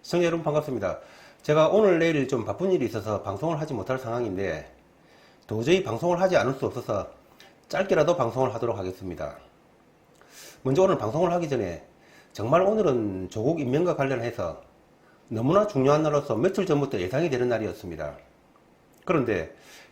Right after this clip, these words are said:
변희재 씨와 김정민 씨가 하필이면 이날을 택해서 허위 학력 증명을 오늘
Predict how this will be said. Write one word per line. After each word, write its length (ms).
변희재 320
씨와 280
김정민 360
씨가 240
하필이면 540
이날을 300
택해서 440
허위 260
학력 300
증명을 420
오늘 540